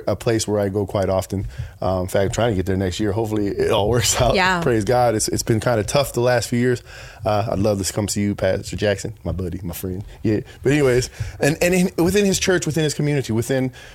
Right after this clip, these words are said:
Speaker 1: you know, the, the Kenyan, um, community there, and watching people have and not have.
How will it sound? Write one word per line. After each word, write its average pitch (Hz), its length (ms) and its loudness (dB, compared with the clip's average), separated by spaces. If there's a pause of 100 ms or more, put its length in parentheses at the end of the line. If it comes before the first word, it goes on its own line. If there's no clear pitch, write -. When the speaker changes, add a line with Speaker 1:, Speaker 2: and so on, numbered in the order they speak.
Speaker 1:
you 131 100 0
know, 123 220 4
the, 117 420 2
the 117 120 2
Kenyan, 123 540 2 (300)
um, 113 320 0
community 123 540 0
there, 107 260 4
and 104 120 2
watching 107 360 2
people 107 520 -2 (420)
have 139 300 2
and 131 140 2
not 123 160 2
have. 110 360 -4